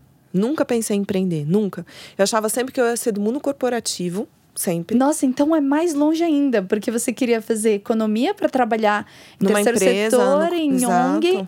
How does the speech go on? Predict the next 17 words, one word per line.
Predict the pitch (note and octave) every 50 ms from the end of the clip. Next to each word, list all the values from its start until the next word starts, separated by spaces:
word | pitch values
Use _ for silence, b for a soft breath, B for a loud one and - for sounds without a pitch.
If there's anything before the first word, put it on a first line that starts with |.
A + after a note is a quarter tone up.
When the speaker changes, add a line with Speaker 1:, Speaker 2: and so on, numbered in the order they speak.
| - -
Speaker 2:
e | D4 C#4
de | A#3+ D4
alguma | C#4+ C4+ B3 D4 D4+ F4 E4+
maneira, | D#4+ D#4 D4 C4+ C4+ C#4 D4+ D#4 - - - -
como | - - D4 D#4 F4 F4+
que | - -
essa | E4 D#4+ - D#4
chave | D4 - - B3+ B3 B3+
girou | B3+ A#3+ B3 A#3+ A3 G#3+ A3 A3 B3
que | - - B3+
você | A3 A3+ A3 - A#3
f-, | A3 - - - -
acabou | G#3+ G#3+ - A3 G#3+ A3+
indo | A3+ A3+ A#3+ A3
pra | - A#3+ A#3+
nutrição, | A#3+ A#3 A3+ - A#3+ A#3 - - A3+ G3 F#3+
então? | F#3+ F3+ - F#3 F3+ F#3+